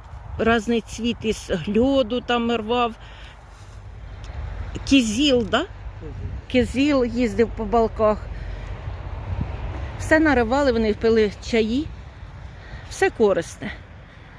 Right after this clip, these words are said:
Speaker 1: Бо зараз в магазині таке, хто зна що купиш. А це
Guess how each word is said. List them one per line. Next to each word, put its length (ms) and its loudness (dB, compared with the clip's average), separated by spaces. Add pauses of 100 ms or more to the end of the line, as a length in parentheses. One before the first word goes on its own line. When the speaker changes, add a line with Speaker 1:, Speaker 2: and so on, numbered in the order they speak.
(200)
Speaker 1:
Бо 80 4
зараз 420 4 (180)
в 40 -2
магазині 520 2
таке, 540 0 (540)
хто 180 4
зна 160 4
що 200 2
купиш. 520 -4 (1600)
А 120 2
це 280 0